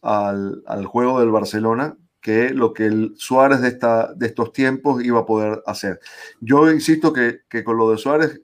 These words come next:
lo he dicho varias veces, nunca estuve de acuerdo con las formas, con la manera en que salió del Barcelona. Después se puede discutir si era el momento de que su ciclo terminara. Eso es distinto. Eh, en el caso de Agüero,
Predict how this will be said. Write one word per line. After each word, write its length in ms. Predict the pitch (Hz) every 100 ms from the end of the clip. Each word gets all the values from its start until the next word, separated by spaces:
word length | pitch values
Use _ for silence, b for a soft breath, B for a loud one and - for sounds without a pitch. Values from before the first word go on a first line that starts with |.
| -
lo 160 | 117
he 80 | 117
dicho 200 | 123 135
varias 240 | 120 120
veces, 440 | 117 135 143 151 - b b b
nunca 280 | 110 120 127
estuve 260 | 123 123 117
de 60 |
acuerdo 320 | 107 113 117
con 100 | 117
las 160 | 104 98
formas, 680 | - 123 110 98 90 - _ _ _ _
con 140 | 107
la 100 | 104
manera 320 | 104 107 123
en 80 | 135
que 100 | 117
salió 380 | 104 98 131 131
del 100 | 120
Barcelona. 560 | 107 - 101 92 87 _ _ _ _
Después 360 | 110 107 135 135 -
se 200 | - 101
puede 300 | - 135 139
discutir 600 | 139 139 135 160 180 - _ _
si 180 | - 123
era 140 | 123
el 80 | 131
momento 400 | 117 127 135 147
de 80 | 131
que 80 |
su 100 | 117
ciclo 300 | 113 123 131
terminara. 580 | 117 110 107 104 95 95
Eso 220 | 131 127 147
es 60 |
distinto. 460 | 123 117 107 92 - _ B B B B -
Eh, 320 | 110 104 104
en 100 | 113
el 120 | 110
caso 260 | 139 135 151
de 80 | 139
Agüero, 500 | 143 151 156 185